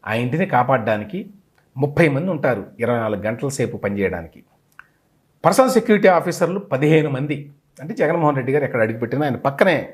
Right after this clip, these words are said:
ఉంటారన్నమాట, దగ్గరలో పర్సనల్ సెక్యూరిటీ ఆఫీసర్లు, వాళ్ళు పదిహేను మంది.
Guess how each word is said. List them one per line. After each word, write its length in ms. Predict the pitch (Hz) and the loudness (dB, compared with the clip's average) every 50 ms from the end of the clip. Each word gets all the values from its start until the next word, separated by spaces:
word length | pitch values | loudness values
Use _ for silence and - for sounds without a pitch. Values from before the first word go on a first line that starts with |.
| - _ - | -18 _ -14
ఉంటారన్నమాట, 440 | 123 113 - 104 98 98 95 90 92 | -10 -6 -4 -4 -4 -4 -6 -4 -4
దగ్గరలో 400 | 113 120 117 120 98 80 73 - - _ _ _ _ _ _ _ _ - | -4 0 0 0 -2 -2 -6 -16 -18 _ _ _ _ _ _ _ _ 0
పర్సనల్ 200 | 170 160 165 143 | 0 2 2 0
సెక్యూరిటీ 360 | 117 120 - - 101 92 95 | -2 -4 -6 -6 -6 -6 -6
ఆఫీసర్లు, 460 | 87 85 - - - 92 78 73 67 - _ _ _ _ _ _ - | -6 -8 -8 -10 -12 -14 -14 -14 -18 -20 _ _ _ _ _ _ 0
వాళ్ళు 280 | 110 123 151 202 220 | 2 4 4 4 4
పదిహేను 460 | - - 147 139 156 135 160 151 143 139 | 2 0 0 0 2 2 2 0 0 -2
మంది. 380 | 135 123 117 101 95 90 - | -4 -6 -6 -8 -10 -12 -14